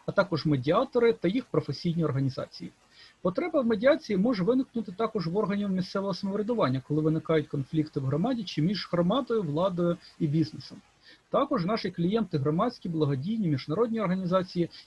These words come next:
які розвивають медіацію. В результаті подальшого масштабування проєкту ми теж можемо створити міжнародну організацію,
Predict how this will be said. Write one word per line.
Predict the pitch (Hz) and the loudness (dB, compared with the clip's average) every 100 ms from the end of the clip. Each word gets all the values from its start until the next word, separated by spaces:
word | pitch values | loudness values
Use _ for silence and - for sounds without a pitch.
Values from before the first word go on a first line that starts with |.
| - | -6
які | 147 247 | -2 0
розвивають | 202 131 143 170 185 | 0 0 4 4 4
медіацію. | 160 139 143 143 - 180 180 _ - _ | 0 0 -2 -4 -8 -16 -16 _ -20 _
В | 135 | -2
результаті | 190 185 226 320 185 | -2 -2 -2 -4 -4
подальшого | 185 190 208 - 160 | -2 -2 -2 0 0
масштабування | 156 - 151 156 147 139 | 0 -2 0 2 2 0
проєкту | - 175 302 - 262 247 | -2 -2 -2 -4 -4 2
ми | 185 | 2
теж | 302 247 185 | 2 2 2
можемо | 156 190 170 | 0 -2 -2
створити | 156 - 160 240 185 | -4 -2 -2 0 -4
міжнародну | 147 165 220 214 | -4 -2 0 0
організацію, | 202 175 185 185 214 - - | -4 0 0 2 0 -4 -10